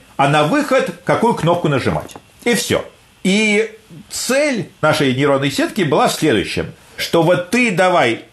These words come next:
нажимай кнопку, ты попробуй предсказать, как будет выглядеть картинка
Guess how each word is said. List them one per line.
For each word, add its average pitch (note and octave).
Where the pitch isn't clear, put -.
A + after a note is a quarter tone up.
нажимай F3
кнопку, G#3
ты E3+
попробуй G3
предсказать, E3
как G#3+
будет C3+
выглядеть C3
картинка B2